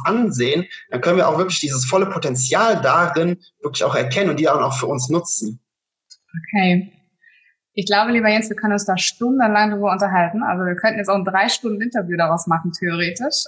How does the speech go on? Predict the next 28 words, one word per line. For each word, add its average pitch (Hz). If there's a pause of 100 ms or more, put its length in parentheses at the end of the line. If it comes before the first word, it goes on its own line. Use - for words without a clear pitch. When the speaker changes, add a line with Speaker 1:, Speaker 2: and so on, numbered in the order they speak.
Speaker 2:
Ähm, 170
sehr, 190
sehr 180
geil. 170 (440)
Ähm, 180 (340)
was 202
ist 277
denn 277
für 240
die 226
Menschen 214
da 190
draußen, 170
die 185
jetzt 190
gesagt 202
haben, 190
hey, 180
alles, 226
was 233
da 226
Jens 202
gesagt 170
hat, 156
darüber 185
diese 180
höhere 196
Frequenz 196